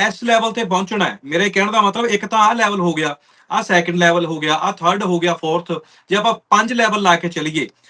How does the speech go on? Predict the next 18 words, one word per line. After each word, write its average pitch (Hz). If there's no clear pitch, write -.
ਵੀ 233
ਜੇ 220
ਤੁਸੀਂ 254
ਪੰਜਵੇਂ 214
ਲੈਵਲ 196
ਤੇ 214
ਪਹੁੰਚਣਾ 196
ਤੇ 226
ਤੁਹਾਨੂੰ 196
ਆਹ 190
ਕੁਛ 202
ਕਰਨਾ 175
ਪੈਣਾ, 180
ਤੁਸੀਂ 220
ਆਜ਼ਾਦਾਨਾ 170
ਤੌਰ 175
ਦੇ 175
ਉੱਤੇ 175